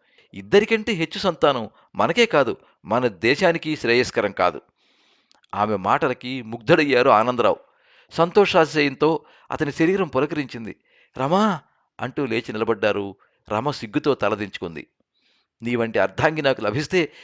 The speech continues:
నిజంగా నేను చాలా అదృష్టవంతుణ్ణి." ఆనందోద్రేకంలో ఆమెను తాకబోయాడు. రమ దూరంగా జరగడంతో అతని ప్రయత్నం ఫలించలేదు. "మీ వంటి ప్రతిభాశాలి, నిజాయితీపరుడు నాకు భర్తగా లభిస్తే ఆశయం నెరవేరినట్లే.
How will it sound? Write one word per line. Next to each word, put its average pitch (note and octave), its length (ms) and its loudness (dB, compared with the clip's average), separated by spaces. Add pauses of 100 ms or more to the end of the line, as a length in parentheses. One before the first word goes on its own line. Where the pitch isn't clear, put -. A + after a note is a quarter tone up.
(140)
నిజంగా A3 380 2
నేను F#3 280 0
చాలా F3+ 200 4
అదృష్టవంతుణ్ణి." B2 720 -4 (500)
ఆనందోద్రేకంలో B2 1040 -4
ఆమెను G#2+ 240 -2
తాకబోయాడు. B2 600 -4 (540)
రమ D#3+ 180 2
దూరంగా D#3+ 420 0
జరగడంతో B2 760 -2 (180)
అతని F#2+ 200 -12
ప్రయత్నం G#2+ 440 -10
ఫలించలేదు. F2 500 -10 (880)
"మీ B2+ 120 2
వంటి B2+ 240 0
ప్రతిభాశాలి, D3+ 880 2
నిజాయితీపరుడు E3+ 800 2 (120)
నాకు C#3+ 220 0
భర్తగా D#3+ 400 0
లభిస్తే D3 500 0 (340)
ఆశయం D#3 420 -2
నెరవేరినట్లే. D#3+ 760 0